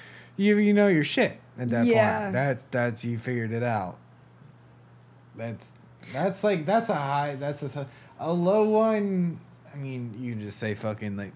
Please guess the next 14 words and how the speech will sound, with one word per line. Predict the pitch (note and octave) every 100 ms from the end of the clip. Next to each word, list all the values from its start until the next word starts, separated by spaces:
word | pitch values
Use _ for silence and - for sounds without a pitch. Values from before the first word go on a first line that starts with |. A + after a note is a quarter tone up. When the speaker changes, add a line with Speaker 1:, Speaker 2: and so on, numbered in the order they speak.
| -
Speaker 1:
three. | D#3+ C3 A#2
Three | D#3 D#3
is | B2
a | A2
great | A2+ A2+
number. | A2+ A#2+ A#2 A#2 A#2 - -
Three, | D#3 D3 A#2+ - -
three, | D#3+ D#3+ D3+
three | D#3+ F3+
works. | F3+ G3+ B2 - -
Comedy | B2+ B2 B2
comes | B2+ B2
in | B2
threes. | A#2+ B2+ B2+ B2 B2